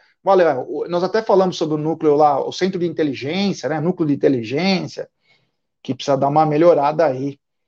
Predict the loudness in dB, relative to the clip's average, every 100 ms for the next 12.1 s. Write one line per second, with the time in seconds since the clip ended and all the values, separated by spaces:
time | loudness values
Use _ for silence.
0 | _ _ _ _ -6 -2 -2 -2 2 0
1 | 0 -4 -4 -2 0 0 2 0 2 0
2 | 0 -10 -10 -10 -4 -2 -2 _ _ _
3 | _ _ _ _ 0 2 2 -2 -18 _
4 | _ _ _ _ _ _ _ _ _ -4
5 | 2 4 4 0 -2 2 2 0 -10 _
6 | _ _ _ _ 0 2 2 0 -2 -6
7 | -6 -6 -6 -8 -10 -16 -8 0 2 2
8 | 4 6 4 0 -14 _ _ _ _ -10
9 | -8 -10 _ _ _ _ 0 0 2 2
10 | 4 4 4 2 -4 -14 _ _ _ _
11 | _ _ -12 -8 -2 0 0 -2 -2 -2